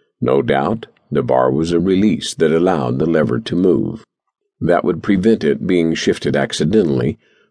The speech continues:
or by vibration. He figured the lever was the throttle. He would find out for sure, however. Near the right side of the boiler were two brass levers. These moved horizontally.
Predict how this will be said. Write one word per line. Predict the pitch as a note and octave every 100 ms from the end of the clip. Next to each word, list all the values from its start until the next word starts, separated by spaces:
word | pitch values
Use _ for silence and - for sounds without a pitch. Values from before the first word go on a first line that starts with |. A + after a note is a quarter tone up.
| -
or | C#2+ C2 C2
by | C2 C#2
vibration. | C#2 C#2+ C2 F2 F#2 D2 - - _ _
He | -
figured | A2 F#2+ G#2 A2+
the | A2+
lever | A#2 G#2 D#2+ F2+
was | D#2+ D2+ D#2+ D#2+
the | F#2 F2
throttle. | - G2+ E2+ - - -
He | - E2+
would | E2+ D2+
find | F2+ F2 F2+
out | F2 C#2+ -
for | E2
sure, | D2+ G#2 D#2 G#1+
however. | - C2 G1+ G#1 - F#2+ C#3 _ _ _ _ _ _ -
Near | D2+ G#2
the | A#2+
right | A2+ G#2+
side | A2+ - C2+
of | A1+
the | A#1+
boiler | A#1 A#1 D2 A#2 - _
were | B1+ C2
two | - F#2 F2
brass | E2 G2 A2 A2 -
levers. | C2 G#1 G1+ - - - _ _ _
These | A#2 D2 E2 F#2
moved | E2 D2 D2+ F2 F2+
horizontally. | D#2 C#2+ D2 F2+ F#2+ F#2 B1+ G1+ -